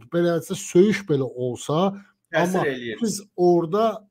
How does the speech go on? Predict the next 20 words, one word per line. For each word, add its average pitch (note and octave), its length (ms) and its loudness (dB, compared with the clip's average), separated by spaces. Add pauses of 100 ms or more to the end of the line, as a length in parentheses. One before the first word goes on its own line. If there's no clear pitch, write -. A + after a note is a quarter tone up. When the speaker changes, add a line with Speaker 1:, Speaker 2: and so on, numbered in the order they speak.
Speaker 1:
yəni, D#3+ 360 0
nətər E3+ 320 -2
deyim, D3+ 240 -6
durub F3 240 0
elə E3+ 240 0
belə E3 160 0
söymürsünüz F3 760 -6
ki, C#3+ 140 -12
İlham C3+ 400 -2
Əliyevi, B2+ 440 -4
Mehriban B2+ 520 -6
Əliyevanı, A#2+ 560 -4
xeyr. A#2 380 -4 (440)
Yəni, D#3+ 220 4
tutduqları F3 600 2 (340)
əmələ D#3 400 4
görə, C3 360 2 (520)
elədikləri F3+ 880 4
terrora D#3 420 6
görə, C3 380 0